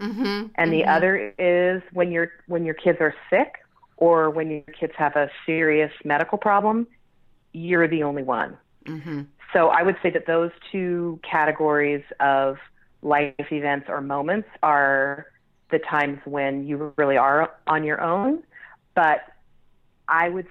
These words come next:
Speaker 2: say that, yes, there is a, y-, in, in, on many levels, you aren't alone.
Speaker 1: Yeah.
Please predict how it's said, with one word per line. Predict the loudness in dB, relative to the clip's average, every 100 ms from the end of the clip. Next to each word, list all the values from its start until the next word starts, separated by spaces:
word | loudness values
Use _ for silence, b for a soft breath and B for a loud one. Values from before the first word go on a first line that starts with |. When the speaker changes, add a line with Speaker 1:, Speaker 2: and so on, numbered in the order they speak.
| -6
Speaker 2:
say | -4 -4
that, | -6 -10 -10
yes, | -6 -6 -8 -20 _
there | -4 -2
is | -2 -4
a, | -6 -8 -14 _ -12
y-, | -10 -10 _ _
in, | 0 0 0
in, | 0 2 0 -4 _
on | 0 2 2
many | 4 6 6
levels, | 4 2 -2 -4
you | -6
aren't | -6 -10 -18 -10
alone. | -8 -8 -10 -20 _
Speaker 1:
Yeah. | -16 -14 -14